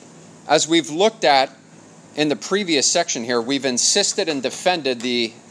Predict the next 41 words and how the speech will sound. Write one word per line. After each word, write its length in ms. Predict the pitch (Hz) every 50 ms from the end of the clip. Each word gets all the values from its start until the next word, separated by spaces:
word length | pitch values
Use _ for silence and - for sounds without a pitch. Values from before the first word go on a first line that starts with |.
| - - - -
restriction 560 | 131 135 131 - - 190 196 - - - 165
of 100 | 156 139
inerrancy 460 | 139 139 151 156 147 135 - 143 127
to 140 | 120 - 143
the 120 | 135 135 131
autographic 520 | 131 139 139 120 139 139 131 - 127 107
text 320 | - - 143 131 - - -
of 80 | 127
the 80 | 107 110
Bible. 380 | 104 117 127 131 127 101 90 - - - - - - - - - - - - - - - - - - - - - - - - - -
And 100 | 117 117
we 60 | 123
want 200 | 127 135 147 147
to 60 | 147
make 200 | 143 139 139 127
sure 480 | - - - - 180 175 151 139 120 - - - - - - - - -
that 180 | 127 131 127 117
we 100 | 143 135
can 220 | - - 139 127
silence, 520 | - - - 151 156 160 156 147 135 - -
again, 280 | 139 127 151 147 135
any 160 | 131 147 156
of 80 | 156 139
those 180 | 143 139 131 -
doubts 340 | - 135 143 139 131 -
that 160 | - 131 - -
may 180 | 135 135 131
arise 400 | 123 113 120 123 131 135 127 -
in 80 | 131 123
our 100 | 117 110
hearts 340 | - - 135 123 113 - -
that 160 | - 113 110
what 200 | 104 135 143 139
we 80 | 143 127
possess 500 | 117 135 113 107 120 127 131 127 - -
is 120 | 120 110
the 100 | 113 117
genuine 560 | 104 107 117 127 135 135 135 131 131 127 123 113
Word 180 | 117 127 127
of 160 | 123 113 107 107
God 360 | 120 113 113 110 104 -